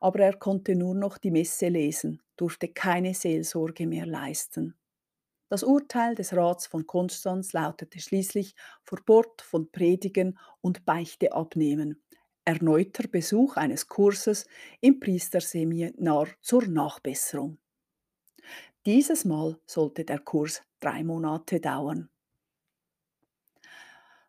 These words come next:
Pfarrer Leo stellte nun auf stur. Er wollte nicht kündigen und er wollte auch nicht das Angebot annehmen, sich krank schreiben zu lassen. Das hielt er für verlogen.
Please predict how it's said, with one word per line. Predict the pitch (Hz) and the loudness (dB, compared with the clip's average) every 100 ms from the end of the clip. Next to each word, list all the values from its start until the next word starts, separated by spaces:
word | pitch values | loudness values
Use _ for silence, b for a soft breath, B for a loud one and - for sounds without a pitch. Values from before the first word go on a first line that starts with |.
| _ | _
Pfarrer | - 262 262 254 - | 6 8 8 6 4
Leo | 175 165 165 180 | 2 4 2 0
stellte | - 165 156 151 170 | 0 2 2 2 0
nun | 156 165 | 0 -2
auf | 165 165 214 - | -4 -4 -4 -4
stur. | - 165 151 - - _ _ | -4 -2 -2 -6 -12 _ _
Er | 214 214 | 2 4
wollte | 226 226 214 | 4 4 2
nicht | 180 175 - | 4 0 -4
kündigen | - 160 151 156 156 147 _ | -2 0 0 -2 -4 -4 _
und | 202 190 185 - | -4 -4 -4 0
er | 180 | 2
wollte | 170 170 - 147 | 2 2 2 0
auch | - | 0
nicht | 170 - - | -6 -6 -6
das | 160 - | -4 -2
Angebot | 170 175 180 175 175 175 - | -2 0 -2 0 -2 0 0
annehmen, | 160 170 170 180 190 | 2 0 -2 -2 -4
sich | 220 - | -6 -6
krank | - 165 151 - | -4 0 0 -2
schreiben | 165 147 147 156 | -4 -4 -4 -6
zu | - 156 | -2 -2
lassen. | 151 156 - 156 B B B B B _ | -2 -6 -8 -8 B B B B B _
Das | 185 180 - | 4 4 2
hielt | 185 175 - | -2 -4 -4
er | 170 185 - _ | -4 -4 -10 _
für | - - 165 - | -10 -4 -4 -6
verlogen. | - - 180 156 160 165 160 | -8 -2 0 0 -2 -4 -6